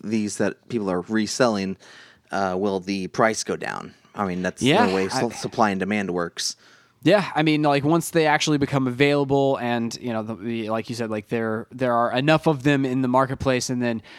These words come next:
Speaker 2: you know, we actually see how many actually exist. 'Cause, like, right now, it's like, it's all hidden behind a door,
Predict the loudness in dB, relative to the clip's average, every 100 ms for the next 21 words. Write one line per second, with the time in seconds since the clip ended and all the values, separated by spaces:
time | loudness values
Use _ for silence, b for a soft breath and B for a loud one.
0 | B -2 0 2 4 2 2 2 0 0
1 | 0 2 2 0 4 6 8 6 4 6
2 | 4 4 2 2 2 2 2 0 -4 0
3 | 2 2 -2 -2 0 2 4 4 4 6
4 | 4 0 -2 0 4 4 6 2 2 4
5 | 4 6 4 2 2 2 2 2 -4